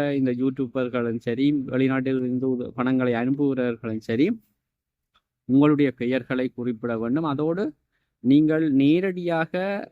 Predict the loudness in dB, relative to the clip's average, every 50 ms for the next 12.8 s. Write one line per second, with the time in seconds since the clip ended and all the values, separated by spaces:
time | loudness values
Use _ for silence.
0 | _ -6 -2 0 0 2 2 2 2 2 2 0 0 0 0 0 0 0 2 2
1 | 2 0 0 0 0 0 0 0 0 -2 -2 -4 -6 -6 -6 -4 -4 -4 -2 -2
2 | -4 -4 -6 -8 _ _ _ _ _ _ _ -4 0 2 4 4 4 2 2 0
3 | -2 -4 -6 -6 -4 -4 -2 -2 0 2 2 4 4 2 2 0 -2 -2 0 0
4 | 2 2 2 2 2 2 0 0 -2 -4 -2 0 0 0 0 0 -2 0 0 2
5 | 0 0 -2 -4 -4 -6 -4 -4 -4 -6 -4 -4 -6 -6 -4 -4 -4 -4 -4 -2
6 | -2 0 0 0 -2 -2 -4 -6 -4 0 0 0 2 2 0 0 0 -2 -2 -4
7 | -4 -4 -4 -2 0 0 0 2 4 4 4 4 2 0 0 0 -2 -2 -4 -4
8 | -4 -4 -2 -2 -2 -4 -4 -6 -6 -2 -2 -2 0 0 0 0 0 0 0 0
9 | 2 2 2 4 2 2 2 2 0 0 -2 -4 -8 -6 -4 -2 0 0 0 0
10 | 0 0 0 0 0 -2 -4 -6 _ _ _ _ _ _ _ _ _ _ -2 0
11 | 2 2 2 2 0 0 2 4 4 4 4 2 2 2 2 2 2 2 2 0
12 | 0 0 0 0 -2 -2 -2 -2 -4 -2 -4 -4 -2 -2 -2